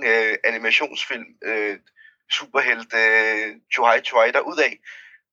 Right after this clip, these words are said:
Øhm, det, det er meget, øh, realistisk er ikke ordet, men, men,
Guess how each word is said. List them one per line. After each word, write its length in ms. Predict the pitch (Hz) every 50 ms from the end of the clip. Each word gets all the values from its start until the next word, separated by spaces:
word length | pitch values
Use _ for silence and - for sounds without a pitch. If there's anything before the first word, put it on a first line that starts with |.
| - 113
Øhm, 420 | 113 110 113 113 110 110 110 113 - -
det, 120 | 156 156 - -
det 60 | - 151 135
er 40 |
meget, 340 | 135 123 120 135 165 190 180 160 123
øh, 140 | 110 113 113 - - - - - _ _ _ - _ _ _ - - - - - - - - - - _ _ _ _ _ _ _ _ _ _ _ _ _ _ _ _ _ _ _ - - - - - - 117 117 123
realistisk 600 | 123 123 123 - - - - - 180 - - -
er 60 | 117
ikke 220 | 123 139 131 - -
ordet, 340 | - - 147 165 175 170 147 135
men, 260 | 131 127 120 120 127
men, 260 | 131 123 123 123 117